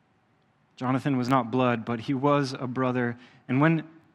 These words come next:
David writes, "Your love surpassed the love of women." We should not see any hint of homoeroticism in that. Jonathan's love for David was deeply loyal and total, with total political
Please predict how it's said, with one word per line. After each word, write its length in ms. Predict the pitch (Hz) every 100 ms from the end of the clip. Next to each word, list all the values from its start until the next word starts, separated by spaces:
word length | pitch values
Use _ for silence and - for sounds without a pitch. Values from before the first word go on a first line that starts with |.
| _ -
David 320 | 156 160 156
writes, 440 | 135 147 139 - 143 - _ _
"Your 200 | 139 143
love 320 | 143 156 160 147
surpassed 680 | 151 135 156 147 147 - -
the 80 |
love 240 | 135 139 139
of 100 | 127
women." 440 | 135 139 151 160 - _ _ _ _ _ _ _ _ _ _ _ _ -
We 80 | 139
should 200 | 170 156
not 240 | 175 -
see 220 | - 160
any 240 | 156 165 160
hint 340 | 120 170 147
of 200 | 135 - - _ _ _ -
homoeroticism 1000 | 160 160 151 143 139 139 123 139 123 123
in 100 | 113
that. 320 | 110 107 - _ _ _ _ _ _ _ _ _ _
Jonathan's 640 | 165 180 170 180 156 139
love 460 | 139 147 156 175 165
for 180 | - 160
David 380 | 170 175 175
was 260 | 151 143 120 - - 135
deeply 500 | 170 214 214 190 175
loyal 380 | 170 175 180 175
and 180 | 151
total, 520 | - 170 190 202 185 170
with 440 | - 147 156 156
total 380 | - 190 202 185
political 580 | 170 170 165 160 147